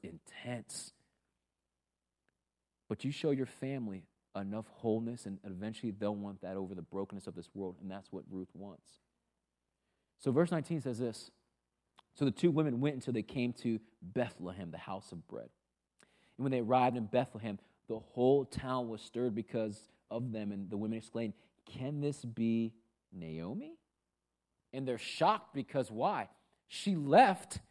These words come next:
with a husband and two sons a decade ago. And so she comes back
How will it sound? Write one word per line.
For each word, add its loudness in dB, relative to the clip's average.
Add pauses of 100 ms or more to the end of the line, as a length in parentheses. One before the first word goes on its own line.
(380)
with 2
a 8
husband 12
and 6
two 8
sons 6 (560)
a 8
decade 8
ago. 6 (800)
And 0
so 6
she 4
comes 2
back 6